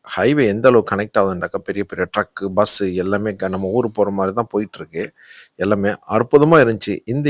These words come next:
ஏரியாக்குள்ள போகும்போது எனக்கு எப்படி ஒரு ஃபீலிங் இருந்துச்சுன்னு சொன்னாக்கா, அடுத்த வீடியோல வரும். நீங்க அதை பொறுமையா இருந்து பாருங்க. அஹ், நம்ம உள்ளூர் புதுக்கோட்டை, சேண்டா கோட்டை, இந்த இது மாதிரி இடத்துக்குலாம் போற மாதிரி ஒரு ஃபீலிங். இந்த பைக்ல உட்காந்துருந்தாங்கல்ல, அவங்கெல்லாம் வந்து ட்ரிப் அடிக்கக்கூடிய ஆளுங்க.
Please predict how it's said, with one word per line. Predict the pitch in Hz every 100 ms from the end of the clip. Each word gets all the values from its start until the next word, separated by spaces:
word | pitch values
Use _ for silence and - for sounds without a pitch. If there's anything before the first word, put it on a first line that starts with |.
| 123
ஏரியாக்குள்ள | 156 185 156 127
போகும்போது | 104 117 113 113 131
எனக்கு | 101 120 107
எப்படி | 101 - 135
ஒரு | 101
ஃபீலிங் | - 120 117
இருந்துச்சுன்னு | 104 98 87 92 -
சொன்னாக்கா, | 85 85 127 151 _ - - -
அடுத்த | 101 - 117
வீடியோல | 117 120 110
வரும். | 98 95 147
நீங்க | 107 98 87
அதை | 90 92 85
பொறுமையா | 104 98 95
இருந்து | 90 87 -
பாருங்க. | 90 85 104 160 - - - _
அஹ், | - 98
நம்ம | 98 101 98
உள்ளூர் | 98 131 151 139
புதுக்கோட்டை, | 117 104 104 101 101
சேண்டா | 117 113 110
கோட்டை, | - - 95 92 -
இந்த | _ 95
இது | 95
மாதிரி | 101 98 95
இடத்துக்குலாம் | 82 90 101 98
போற | 85
மாதிரி | 90 92
ஒரு | 92 87
ஃபீலிங். | 90 85 85 _ _ - -
இந்த | 123
பைக்ல | 120 170 170 127
உட்காந்துருந்தாங்கல்ல, | 131 127 107 98 104 135
அவங்கெல்லாம் | 95 110 107 127 101
வந்து | 120
ட்ரிப் | - 151 -
அடிக்கக்கூடிய | 147 107 95 90 90
ஆளுங்க. | 87 87 82